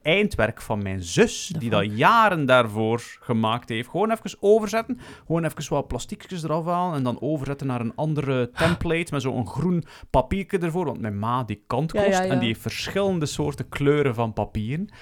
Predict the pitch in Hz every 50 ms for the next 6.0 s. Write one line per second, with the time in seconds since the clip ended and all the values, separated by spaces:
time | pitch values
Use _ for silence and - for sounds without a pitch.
0 | - - - 139 139 139 143 147 143 139 139 135 131 - - 127 123 - 139 -
1 | 143 131 131 117 120 123 117 113 180 196 151 165 160 165 175 170 160 160 - 123
2 | 120 110 170 180 175 - - - - 123 123 135 151 170 170 156 156 143 156 147
3 | 143 131 - - 180 180 180 170 - - 175 170 - - 170 165 160 156 151 143
4 | 135 139 139 156 151 147 139 - 165 165 165 160 160 160 - 147 170 180 196 208
5 | - - 156 131 143 - 165 143 139 131 127 123 117 165 175 185 190 - 202